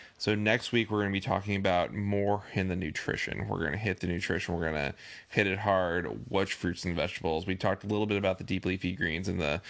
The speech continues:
legumes, but what else? What else is out there that I need to get every single day? Um, what to avoid more. We'll talk about dairy even more. Um,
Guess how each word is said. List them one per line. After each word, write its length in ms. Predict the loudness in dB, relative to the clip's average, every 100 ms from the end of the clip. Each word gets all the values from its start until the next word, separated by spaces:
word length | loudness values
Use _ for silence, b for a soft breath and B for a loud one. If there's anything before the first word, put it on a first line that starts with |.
| B B 0
legumes, 640 | 0 2 -2 0 -4 -4
but 220 | -2 0
what 240 | 2 4 6
else? 340 | 4 0 -2
What 160 | 0 2
else 220 | 0 -2
is 100 | 0
out 220 | 0 0
there 160 | 0 0
that 200 | -2 -2
I 100 | -2
need 220 | -2 -4
to 60 | -4
get 140 | -2
every 200 | -2 -2
single 240 | -4 -4 -2
day? 420 | 2 2 2 -2 B B B B
Um, 480 | -2 0 0 -2 -4 -8 B B B B -10
what 280 | -2 0 2
to 100 | 0
avoid 400 | 2 2 2 2
more. 500 | 0 2 2 2 0
We'll 120 | 0 -2
talk 280 | -2 -2
about 280 | 2 0 2
dairy 340 | 4 4 4 2
even 340 | 0 0 0
more. 420 | 2 2 0 -2 B B B B -10 -2
Um, 680 | 2 2 2 0 -2 -4